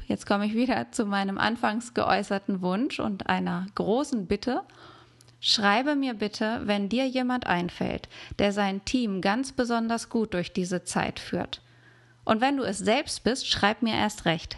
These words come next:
Bitte an engel at loyalworks punkt de. Ich würde mich wahnsinnig freuen, wenn ich das Format der Erfolgsgeschichten aus Mitarbeitersicht in Zukunft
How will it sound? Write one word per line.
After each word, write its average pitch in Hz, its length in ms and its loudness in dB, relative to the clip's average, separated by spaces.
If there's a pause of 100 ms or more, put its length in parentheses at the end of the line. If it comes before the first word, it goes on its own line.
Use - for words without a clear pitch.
(140)
Bitte - 280 2
an 190 220 0
engel 262 500 2
at 190 200 0
loyalworks 208 880 0
punkt 196 360 -2 (120)
de. 170 320 0 (280)
Ich - 200 -2
würde 226 180 0
mich 202 260 -2
wahnsinnig 262 600 2
freuen, 226 340 2
wenn 202 140 -2
ich 196 100 -6
das 196 160 -2
Format 202 580 -2 (320)
der 202 160 2
Erfolgsgeschichten 233 1200 -2
aus 214 480 0
Mitarbeitersicht 175 960 -2 (360)
in 190 160 0
Zukunft 214 640 -4